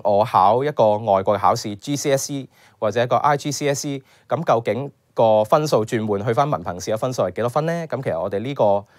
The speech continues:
呃，圖上面大家都會睇到啦，係一個，有個分數。如果你有一個新制嘅G C S E或者I G C S E攞到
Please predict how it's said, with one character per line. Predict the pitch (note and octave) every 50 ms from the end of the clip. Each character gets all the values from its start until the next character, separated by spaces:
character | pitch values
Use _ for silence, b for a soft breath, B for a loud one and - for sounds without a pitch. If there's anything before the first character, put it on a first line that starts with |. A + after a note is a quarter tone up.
| b b b -
呃， | G#2+ G2 F#2 F2 F2 F2 F2 b b b b b b b _ _ _
圖 | - A#2 F#2+ F2+ G2+
上 | - A2 G#2
面 | G#2 G2+
大 | G2 G2 G#2
家 | B2 C#3
都 | D3 C#3+
會 | A#2+
睇 | A2 - G2+
到 | G2+ G#2+
啦， | G#2 F#2+ F2+ F#2
係 | G2+ G2+ A#2+
一 | B2
個， | - A2 G2 F#2+ F#2 F#2+
有 | G2
個 | G#2
分 | - C3 A#2+ B2+
數。 | - G#2+ E2+ - b b b b b b b b
如 | F#2+ F#2+ G2+ -
果 | - G#2+ G#2+ D3 F#3 F#3+ - -
你 | A#2 A#2
有 | A2+ A#2 C#3
一 |
個 | D3 C#3+
新 | - - F3+ E3+ E3 E3 E3
制 | - C3
嘅 | A#2 A2 G2+ A2+ G#2 G2+ G#2 G#2+
G | - - D#3+ D#3+
C | - F3 D3+
S | D3+ D3 - D3+
E | D3 C#3+ - -
或 | B2+ A2+ G2+
者 | - A#2
I | - - C#3 C3+
G | - C#3+
C | C3 - C#3 C3
S | C3 - C3+ B2+
E |
攞 | B2 A2 A2
到 | B2 B2+